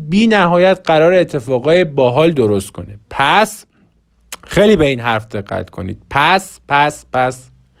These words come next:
باید منابعی که داریم از روش مطالعه می‌کنیم، مخصوصاً کتاب درسی، مخصوصاً کتاب درسی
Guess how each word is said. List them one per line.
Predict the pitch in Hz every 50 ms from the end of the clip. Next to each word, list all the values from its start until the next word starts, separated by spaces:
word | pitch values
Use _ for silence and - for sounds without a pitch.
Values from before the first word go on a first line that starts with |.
| _ - - - - - - _ _ _
باید | - 175 190 196 202 202 208 202 220 233 233 214 180 151 139
منابعی | 151 151 156 160 160 160 165 170 165 165 165 165 160 156 180 196 196 180
که | - - 156
داریم | 135 135 127 127 131 131
از | 139 131 127 117 120
روش | 123 123 - -
مطالعه | 139 131 123 - - 131 123 120 123 123 123
می‌کنیم، | 123 131 123 110 - 127 131 151 151 147 147
مخصوصاً | 165 190 208 208 202 - - 139 120 - 131 120 120
کتاب | 107 - 113 110 - 117 117 110 110 113
درسی، | 110 107 101 104 107 101 95 - - 113
مخصوصاً | 104 101 107 127 160 202 240 233 - - 214 190 - 202 190 180
کتاب | 160 - 160 151 - 170 165 160 156
درسی | 156 156 151 147 143 - 156